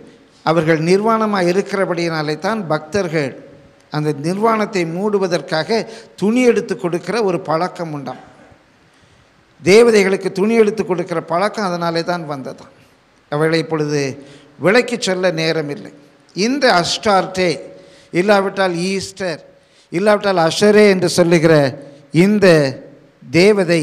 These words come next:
யார்? இந்த அஸ்டார்டே யார்? பிரியமானவர்களே, நீங்க வேதத்தை படித்து பார்ப்பீர்கள் என்று சொன்னால்,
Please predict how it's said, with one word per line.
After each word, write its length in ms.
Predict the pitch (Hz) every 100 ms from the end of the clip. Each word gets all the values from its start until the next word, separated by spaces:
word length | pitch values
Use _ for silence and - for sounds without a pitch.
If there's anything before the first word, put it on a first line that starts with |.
| 143
யார்? 180 | 123 - - -
இந்த 120 | 202 185
அஸ்டார்டே 540 | 160 - 208 196 - 151 151
யார்? 180 | 139 - - - _ _ _ _ _ _
பிரியமானவர்களே, 840 | 208 277 262 190 170 151 139 147 220 - - - _ _ _ _ _ _ _ _ _ - 160
நீங்க 160 | 170 165
வேதத்தை 320 | 196 226 202 185
படித்து 240 | 175 185 190 170
பார்ப்பீர்கள் 420 | 165 175 165 160
என்று 140 | 151 143
சொன்னால், 320 | 143 160 247